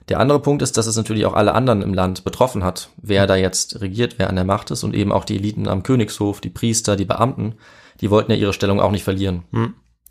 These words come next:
Speaker 1: Und deswegen brauchten sie eine stabile, kompetente und auch mächtige Anführerin. Und da gab es eben nur Hatschepsut,
Speaker 2: Mhm.
Speaker 1: weil die eben schon in dieser Position war. Auch durch dieses wichtige religiöse Amt, was sie hatte als Frau des
Speaker 2: Ja.
Speaker 1: Gottes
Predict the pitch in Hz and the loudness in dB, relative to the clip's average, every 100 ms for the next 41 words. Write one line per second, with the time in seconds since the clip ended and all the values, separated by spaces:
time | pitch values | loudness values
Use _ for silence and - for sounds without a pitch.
0 | - 110 101 113 - 107 104 104 - 104 | -4 -2 0 0 2 2 4 2 2 -2
1 | 101 87 98 104 135 131 127 131 - - | -2 0 -2 0 0 0 0 -2 -8 -4
2 | 92 95 113 117 107 95 98 95 104 95 | -4 0 0 2 0 0 0 0 0 0
3 | 98 95 123 127 127 165 - - - - | 0 -2 0 0 0 -6 -10 -20 -12 0
4 | 101 98 127 147 - 101 98 98 92 - | 2 4 2 2 -2 -4 -2 -2 -2 -4
5 | 95 - 120 113 - - 107 - _ - | -6 -4 -6 -8 -12 -8 -8 -8 _ -8
6 | 101 98 101 104 98 101 98 98 101 98 | -4 -2 0 -2 -2 -2 0 -2 -2 -4
7 | - 104 98 95 110 90 - - - _ | -2 0 0 2 2 0 -6 -20 -20 _
8 | _ - 107 110 - 101 - 104 92 110 | _ 0 0 2 2 0 0 -2 -2 -2
9 | 101 - 98 98 95 95 104 101 92 92 | -4 -2 -2 0 0 2 2 2 0 -2
10 | - - - - 92 - - - - - | -8 -12 -8 -4 -4 -4 -6 -8 -10 -14
11 | - 95 92 90 - 120 - 113 - - | -8 -2 -2 -2 0 2 2 -2 -2 -10